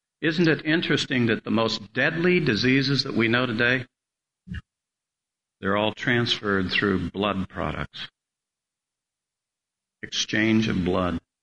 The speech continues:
Not only is that where the life is at, that's where the disease and the death is at,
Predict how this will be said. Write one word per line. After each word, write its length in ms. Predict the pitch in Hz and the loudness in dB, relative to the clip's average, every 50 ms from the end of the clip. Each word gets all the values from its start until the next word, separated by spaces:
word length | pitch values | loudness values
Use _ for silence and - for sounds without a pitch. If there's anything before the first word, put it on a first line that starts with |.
| _ _ _ _ _ _ _ _ _ _ _ _ _ _ _ _ _ _ _ _ _ _ _ _ _ _ _ - | _ _ _ _ _ _ _ _ _ _ _ _ _ _ _ _ _ _ _ _ _ _ _ _ _ _ _ -2
Not 140 | 120 139 165 | 0 2 4
only 160 | 170 156 143 | 6 4 4
is 80 | 131 120 | 4 4
that 140 | 135 139 143 | 2 4 4
where 120 | 131 127 | 4 4
the 80 | 117 104 | 4 2
life 400 | 101 107 131 180 - 98 - - | 2 4 4 4 4 2 0 0
is 160 | 90 95 92 | 0 2 2
at, 260 | 92 87 87 92 - _ _ _ _ _ _ _ _ _ _ _ _ _ _ | 2 2 0 -2 -4 _ _ _ _ _ _ _ _ _ _ _ _ _ _
that's 240 | - 117 123 - - | -8 -8 -6 -6 -4
where 120 | 135 123 113 | -4 -2 0
the 100 | 107 95 | 0 2
disease 560 | 90 101 92 - 123 127 131 135 131 120 123 | 2 2 2 4 4 6 6 6 4 4 4
and 120 | 107 101 | 4 4
the 60 | 95 | 4
death 460 | 85 78 82 120 123 123 87 - - - - - _ - | 2 0 0 0 2 2 0 -2 -6 -14 -18 -20 _ -14
is 160 | 92 85 85 | -10 -6 -4
at, 220 | 73 62 55 - | -4 -4 -4 -6